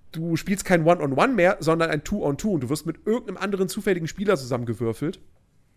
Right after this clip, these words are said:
Das ist schon mal so, wo ich mir denke, so, ja, weiß ich nicht. Weil ja dann auch von einem anderen Spieler noch mal abhängt, ob ich wieder ins Match zurückkomme.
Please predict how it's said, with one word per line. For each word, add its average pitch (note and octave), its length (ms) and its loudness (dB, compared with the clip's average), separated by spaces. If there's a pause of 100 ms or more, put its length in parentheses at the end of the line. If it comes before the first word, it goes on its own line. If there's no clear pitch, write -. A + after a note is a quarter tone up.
(1400)
Das G#3 220 2
ist - 540 -2
schon C#4 100 2
mal B3+ 140 6
so, A#3+ 140 2
wo B3 60 4
ich A#3+ 80 -2
mir A#3+ 80 2
denke, A3+ 180 -4
so, G#3+ 440 0 (640)
ja, F3+ 380 -4
weiß A#3+ 400 -6
ich D4 240 -10
nicht. F4 440 -6 (140)
Weil E3+ 180 6
ja F3+ 80 6
dann F#3+ 340 0 (760)
auch F#3 180 6
von F#3+ 180 2
einem F3+ 160 -4
anderen B3 380 0
Spieler B3+ 420 -2
noch A#3+ 120 -2
mal G#3 100 -2
abhängt, A#3 680 -6 (260)
ob E3+ 200 2
ich A#3+ 220 -8
wieder G#3 200 4
ins F#3+ 180 -6
Match F#3 220 -4
zurückkomme. C4 720 -6